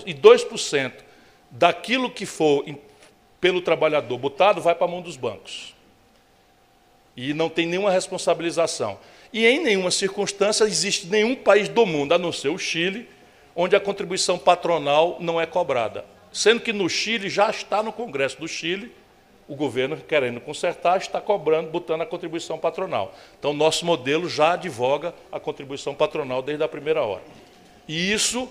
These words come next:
é que faz um sistema novo que tem condição de afirmar que no futuro próximo a Previdência Social não terá mais déficit, não terá mais desequilíbrio.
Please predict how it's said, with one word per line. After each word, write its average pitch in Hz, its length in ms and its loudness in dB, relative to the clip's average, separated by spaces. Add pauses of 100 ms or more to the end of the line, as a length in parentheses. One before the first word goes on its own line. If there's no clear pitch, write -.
(280)
é 165 100 4
que 175 160 -6
faz 165 320 -2
um 175 60 -8
sistema 151 540 -4
novo 175 480 0 (280)
que 196 120 -8
tem 202 200 0
condição 196 480 -2
de - 80 0
afirmar 160 600 -2
que - 160 -10
no 180 240 -2
futuro 147 680 -2
próximo 147 720 2 (240)
a 156 120 -2
Previdência 147 560 -4
Social 143 440 -2
não 165 160 -6
terá 147 300 -2
mais 143 240 -4
déficit, 113 400 -6
não 127 80 -8
terá 120 220 -6
mais 127 180 -6
desequilíbrio. 117 580 -14